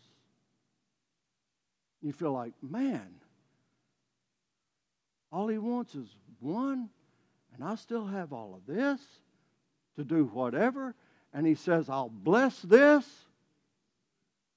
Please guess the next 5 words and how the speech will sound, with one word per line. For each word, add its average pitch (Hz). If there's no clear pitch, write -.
if 127
you'll 180
just 156
bring 202
back 240